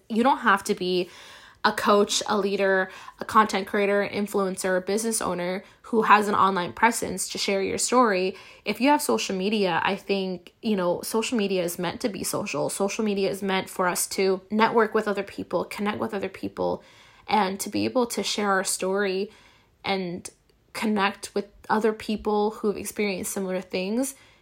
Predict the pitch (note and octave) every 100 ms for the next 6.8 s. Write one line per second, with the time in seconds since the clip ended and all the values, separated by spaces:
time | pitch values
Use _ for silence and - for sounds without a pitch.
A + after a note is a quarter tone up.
0 | _ _ G3+ G#3+ B3+ D#4 D#4 A3+ G#3+ -
1 | - - - - G#3+ G#3+ G3 - F#3 G3+
2 | G#3+ A3 G3+ - - - - - G#3+ A3+
3 | B3+ C4 - - A#3 G#3 G#3+ G3 G3 G#3
4 | - - G#3+ - G3+ G3 F3+ G3+ G3+ -
5 | G3+ - F3 - G3+ G3 F#3+ F3 E3 E3
6 | A#3 - G3 - - - -